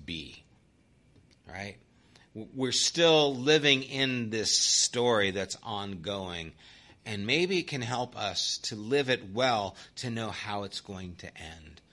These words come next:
to know how it began, to know what's going on, to know the direction we're going because of Christ, and to know the direction we're heading as all this is going to come to an end. Maybe it will help us to live, 'cause his intention for this book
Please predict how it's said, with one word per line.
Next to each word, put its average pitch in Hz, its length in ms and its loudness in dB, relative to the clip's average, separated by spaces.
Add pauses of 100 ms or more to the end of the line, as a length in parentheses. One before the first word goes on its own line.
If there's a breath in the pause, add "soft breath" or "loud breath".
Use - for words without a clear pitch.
(320 loud breath)
to 120 100 -10
know 135 200 -2
how 139 320 2
it 139 120 0
began, 98 540 -6
to 117 160 -4
know 120 140 -2
what's 123 260 -2
going 113 300 -6
on, 104 240 -2
to 101 120 -6
know 110 160 -4
the 107 120 -6
direction 101 640 -2
we're 92 140 -8
going 98 400 -6 (260 loud breath)
because 110 380 -4
of 101 160 -8
Christ, 87 600 -8 (320 loud breath)
and 87 140 -10
to 98 100 -8
know 104 180 -4
the 98 100 -4
direction 98 420 -4
we're 85 100 -8
heading 92 540 -6 (380 loud breath)
as 85 340 -10
all 110 300 -4
this 95 280 -6
is 90 100 -10
going 95 280 -10
to 85 60 -14
come 98 340 -8
to 90 100 -8
an 80 120 -12
end. 82 420 -12 (480 loud breath)
Maybe 120 300 -6
it 117 80 -4
will 101 140 -4
help 113 300 -2
us 95 220 -6
to - 140 -10
live, 98 380 0
'cause - 180 -8
his 117 200 -6
intention 131 540 -4
for 120 160 -2
this 101 180 -4
book - 360 2